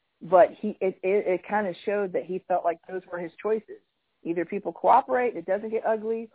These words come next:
or it could get ugly. But he still seemed, like, resigned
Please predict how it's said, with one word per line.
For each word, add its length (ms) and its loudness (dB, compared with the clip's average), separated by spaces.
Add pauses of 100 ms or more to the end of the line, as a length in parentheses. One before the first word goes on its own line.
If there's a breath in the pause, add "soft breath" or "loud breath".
(140)
or 120 -4
it 140 -10
could 160 -6
get 180 -6
ugly. 380 -2 (280)
But 120 0
he 180 -2
still 240 0 (100)
seemed, 360 -12
like, 260 -2 (100)
resigned 680 -2